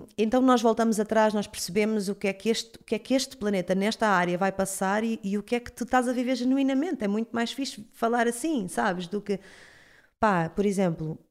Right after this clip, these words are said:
este ano, eh, é bué da capricorniano, meu, este ano vamos todos trabalhar, vamos todos a-, alavancar a nossa vida. Sim, sim, nós estamos num processo de transformar a nossa realidade física. Porquê? Porque há alguma coisa cá dentro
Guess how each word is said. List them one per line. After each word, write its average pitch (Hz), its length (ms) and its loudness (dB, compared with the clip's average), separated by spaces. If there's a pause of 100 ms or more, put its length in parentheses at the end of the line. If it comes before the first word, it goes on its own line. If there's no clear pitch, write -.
(120)
este 220 300 0
ano, 247 600 2
eh, 214 720 -2 (540)
é 220 180 2
bué 226 200 2
da 233 80 0
capricorniano, 226 680 2
meu, 233 260 4
este 226 160 -2
ano 226 100 2
vamos 226 120 0
todos 226 220 -2
trabalhar, 220 560 4
vamos 220 240 -2
todos 208 280 0
a-, 226 140 2
alavancar 214 460 2
a 214 40 2
nossa 208 240 0
vida. 160 200 0
Sim, 262 440 0 (200)
sim, 254 280 -2
nós 170 160 -2
estamos 202 280 -2
num 220 120 0
processo 208 560 -2
de 214 240 0 (380)
transformar 233 560 2
a 233 60 4
nossa 233 280 0
realidade 220 540 0
física. 175 580 -2 (400)
Porquê? 233 580 0 (380)
Porque 175 280 0
há 180 40 8
alguma 190 380 6
coisa 180 400 0
cá 196 300 -4
dentro 175 720 -4